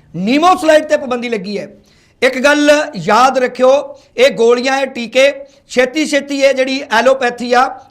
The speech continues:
ਇਹਨੂੰ ਯੂਜ਼ ਨਹੀਂ ਕਰਨਾ ਚਾਹੀਦਾ। ਜਦੋਂ ਤੱਕ ਬਾਡੀ ਬਰਦਾਸ਼ਤ ਕਰਦੀ ਹੈ,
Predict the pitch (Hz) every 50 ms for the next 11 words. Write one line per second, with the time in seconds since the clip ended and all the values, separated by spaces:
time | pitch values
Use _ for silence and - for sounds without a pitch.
0 | - 214 240 254 262 240 180 202 226 247 247 214 226 247 269 262 262 240 240 240
1 | 233 233 240 233 247 220 233 240 262 - - - - _ _ _ _ _ - 143
2 | 175 233 233 294 311 302 311 285 262 - - - 254 269 277 277 277 - - _
3 | _ _ - 170 165 196 214 226 226 285 269 254 247 233 233 254 285 - - -
4 | 247 240 208 214 233 233 220 208 202 208 -